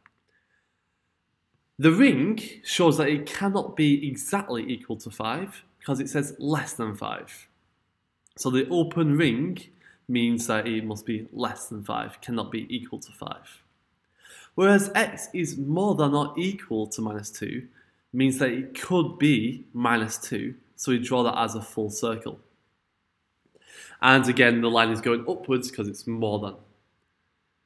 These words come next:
Okay, so a full circle, as opposed to a ring, means that it can be equal to that number.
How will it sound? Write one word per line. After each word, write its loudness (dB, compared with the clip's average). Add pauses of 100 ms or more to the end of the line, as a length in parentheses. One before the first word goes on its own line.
(1160)
Okay, -2 (380)
so 4
a 4
full 4
circle, 0 (120)
as -2
opposed -2
to 2
a 0
ring, 0 (380)
means 4
that 2
it -6
can 0
be 0
equal -2
to -10
that -4
number. -6